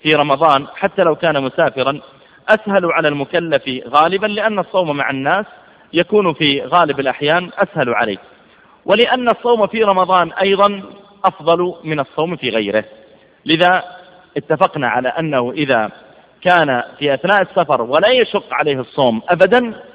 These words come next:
ما في مشقة في الصوم أبدًا، أنه لا يجوز له الفطر، صح؟ ها؟ يجوز له الفطر، يجوز له الفطر مطلقًا،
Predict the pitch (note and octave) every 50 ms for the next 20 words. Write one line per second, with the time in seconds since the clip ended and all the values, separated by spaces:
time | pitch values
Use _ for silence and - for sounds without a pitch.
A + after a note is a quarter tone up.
0 | - - _ _ _ _ - C3+ G3 A#3 B3 A3 - G#3+ A3 G#3 G#3 F#3 - A3+
1 | - - F#3+ D#3+ E3 - - G#3+ G3 F#3 - G#3+ G3+ A#3+ A#3+ B3 C4 C4 A#3 -
2 | - - - - - - _ _ - F#3+ G3+ G3 F#3+ F3+ D#3+ E3+ D#3 D#3 F#3 A3+
3 | C4 C4 A3 G3 A3 F3 F3+ F#3 E3 D#3+ D3+ - - A#2 - G2 - - - -
4 | _ _ _ _ _ _ _ - G3 F#3+ - - - - - - _ _ _ _
5 | _ _ _ _ _ _ _ _ _ _ _ _ _ _ _ _ _ _ _ _
6 | _ _ _ _ - C#3+ D#3+ D3 E3+ - - - C3+ E3 D#3 A#3+ B3 G3+ F3+ E3+
7 | D#3+ C#3+ - A#2+ A2 G#2 - - - - - _ - C#3 D#3 F#3+ F#3+ D#3+ D3 C3+
8 | B2+ A2+ B2 A#2+ G2+ A#2 A2+ A#2+ A#2 - B2+ A2 F#2+ G2+ F#2